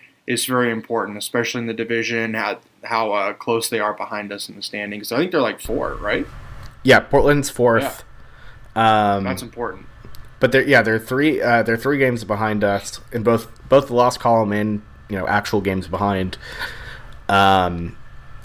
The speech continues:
Speaker 2: so that, yeah, that was a huge game for us. That was, that, um, those three games, I mean, that decides it, um, really. So hopefully, hopefully the Thunder can stay strong. I, I think the big key to this, to getting the two seed, is not losing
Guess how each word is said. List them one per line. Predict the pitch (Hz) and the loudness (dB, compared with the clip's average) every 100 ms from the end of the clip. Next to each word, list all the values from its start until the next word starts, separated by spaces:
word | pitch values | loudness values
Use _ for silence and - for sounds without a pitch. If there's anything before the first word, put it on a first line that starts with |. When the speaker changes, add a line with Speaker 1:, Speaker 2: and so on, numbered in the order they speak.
| - | -10
Speaker 2:
so | - 131 | -2 6
that, | 160 147 | 8 8
yeah, | 139 | 4
that | 131 | 4
was | 165 160 | 4 2
a | |
huge | 160 160 - | 0 0 2
game | 156 160 | 0 0
for | - 95 | 0 0
us. | 71 - - | 0 -4 0
That | 113 | 2
was, | 117 - - | 2 0 -8
that, | 98 123 - 78 | 2 4 4 4
um, | 123 110 107 95 - - - - | 4 4 2 -4 -8 -18 -20 0
those | 135 151 | 4 4
three | - 156 | 4 4
games, | 147 156 - | 6 4 4
I | 123 | 2
mean, | 120 - | 2 4
that | 135 123 | 2 2
decides | - 117 135 - | 0 4 4 2
it, | 82 - - - - - - - - | -8 -10 -18 -20 -20 -18 -14 -14 0
um, | 101 95 95 90 87 98 - - - - - - - | 4 4 4 0 -6 -10 -14 -16 -16 -16 -18 -14 0
really. | 117 104 92 - - - - - - - - - | 4 4 2 -4 -10 -10 -10 -12 -10 -12 -12 -2
So | - 156 | 4 8
hopefully, | 190 208 202 170 | 6 8 6 6
hopefully | 165 170 156 | 4 2 2
the | |
Thunder | 127 147 139 | 4 4 4
can | - 104 101 | 2 -2 -2
stay | - 131 127 | 2 4 4
strong. | - 123 120 117 - | 4 6 6 4 4
I, | 127 - - - - | 2 2 -14 -20 -4
I | 147 | 2
think | 214 160 | 2 4
the | |
big | 139 123 | 2 2
key | 135 131 | 2 2
to | 98 | 2
this, | 92 120 107 - - - | 4 4 4 -2 -8 -8
to | 117 | 0
getting | 139 185 117 | 4 4 4
the | |
two | - 113 | 0 0
seed, | - 104 | 0 -2
is | - | 2
not | 143 - | 2 4
losing | 131 120 107 | 2 2 -2